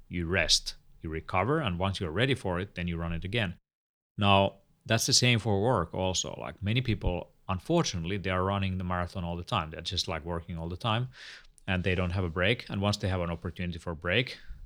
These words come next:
they go for a drink with a friend, or they read social media.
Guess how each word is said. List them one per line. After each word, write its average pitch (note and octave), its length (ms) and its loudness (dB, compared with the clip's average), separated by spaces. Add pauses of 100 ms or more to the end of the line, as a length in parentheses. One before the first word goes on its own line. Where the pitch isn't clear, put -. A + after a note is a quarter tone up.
they E2+ 140 -4
go E2+ 200 -4
for D#2+ 540 -6
a - 60 -8
drink F#2+ 420 -2
with G#2 100 2
a G2+ 60 0
friend, C#3 440 0
or E2+ 300 -2
they D#2 440 -6 (140)
read D#2 220 -6
social F#2+ 320 -2
media. A#2 400 2